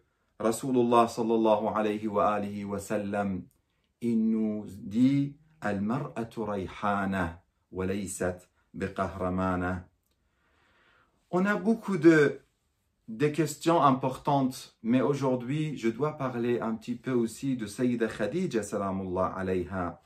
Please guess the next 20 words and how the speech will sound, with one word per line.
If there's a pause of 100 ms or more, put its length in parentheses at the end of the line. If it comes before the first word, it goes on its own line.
(800)
dans
quelques
minutes
qui
me
restent.
Et
demain,
Inch'Allah,
on
peut
peut-être (220)
continuer, (480)
euh,
notre, (240)
mm,
parole
et
notre
dars